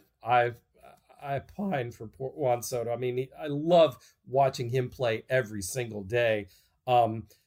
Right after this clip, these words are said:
this is about, if he was gonna walk at the end of twenty twenty-four, this is, like, the ultimate package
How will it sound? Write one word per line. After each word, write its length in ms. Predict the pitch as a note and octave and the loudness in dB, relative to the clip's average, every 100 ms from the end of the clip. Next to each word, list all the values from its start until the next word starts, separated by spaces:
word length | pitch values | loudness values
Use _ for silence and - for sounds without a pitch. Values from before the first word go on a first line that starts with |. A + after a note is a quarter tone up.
| _ | _
this 380 | B2 G#2+ E3 E3 | -8 0 0 2
is 160 | C#3 C3+ | 0 0
about, 360 | A#2 B2+ C3+ | 2 2 2
if 120 | C3+ | 0
he 100 | E3 | 2
was 160 | G3+ A3 | 2 4
gonna 160 | G#3 F#3+ | 4 4
walk 420 | E3 E3+ F#3+ - - | 4 4 4 -2 -8
at 100 | C3+ | -4
the 140 | C#3 D3+ | 0 0
end 80 | |
of 80 | D3 | 0
twenty 240 | - E3 D3+ | -4 -6 -6
twenty-four, 720 | D3+ D3 C#3 D3 D3 D3+ D3 _ _ _ _ _ - | -4 -4 -4 -2 0 0 -4 _ _ _ _ _ -14
this 360 | A#2 G#2 C#3+ D3 | -6 0 2 2
is, 200 | C3 A2+ | -2 2
like, 300 | B2 B2 - | 2 2 -4
the 260 | C#3 A#2+ C3 | -10 -6 -2
ultimate 460 | C3+ D3 D3 C#3+ C3+ | 2 2 2 -2 -2
package 640 | D3 C#3 C3 B2 A#2+ A#2 | 0 0 0 -4 -4 -8